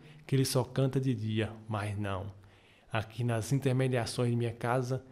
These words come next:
sempre o escuto cantar à noite, nesse tempo de reprodução. Agora,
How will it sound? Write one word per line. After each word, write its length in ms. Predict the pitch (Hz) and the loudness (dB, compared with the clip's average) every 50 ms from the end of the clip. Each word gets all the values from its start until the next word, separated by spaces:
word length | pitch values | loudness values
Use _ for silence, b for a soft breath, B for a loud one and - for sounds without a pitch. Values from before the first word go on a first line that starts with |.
| B B B B B B | B B B B B B
sempre 420 | - - - 151 156 151 156 151 | -4 2 6 6 6 6 6 4
o 40 | 143 | 4
escuto 360 | 135 - - - 135 131 - | 4 2 0 -2 -2 -2 0
cantar 360 | 127 131 123 117 - - 127 117 | -2 -2 -2 -2 -2 -2 -2 0
à 40 | |
noite, 460 | 120 120 120 127 123 123 - - - - - - - | 2 4 4 4 2 0 -4 -10 -12 -16 -20 -8 -2
nesse 400 | 117 120 131 139 143 143 - 139 | 2 4 6 6 6 4 2 0
tempo 420 | - - - 139 131 127 - - 127 | -2 0 2 2 2 2 2 0 -2
de 140 | 113 113 | -2 -2
reprodução. 1000 | 110 - - 117 127 - - 131 127 120 120 110 - - - - 101 95 95 95 98 - - - - - - - - - - - - - - 1077 1077 1077 - 1077 - - - - - - - - _ _ _ _ - - - - - - - - - 1077 1077 1077 - - - - - - - 1077 1077 - - - - - - - | -2 0 0 -2 -4 -2 0 0 0 0 -2 -4 -6 -8 -8 -8 -6 -6 -6 -6 -8 -10 -12 -14 -8 -2 -2 0 0 -2 -6 -14 -12 -6 -4 -4 -2 -2 -4 -8 -12 -18 -20 -20 -20 -20 -20 -20 _ _ _ _ -20 -18 -16 -16 -16 -18 -14 -8 -6 -6 -6 -6 -12 -20 -12 -8 -6 -6 -6 -6 -8 -10 -4 0 0 2 2 0
Agora, 560 | - 104 - 113 110 113 120 123 127 120 - | -2 -4 -2 -2 0 0 0 0 -2 -4 -6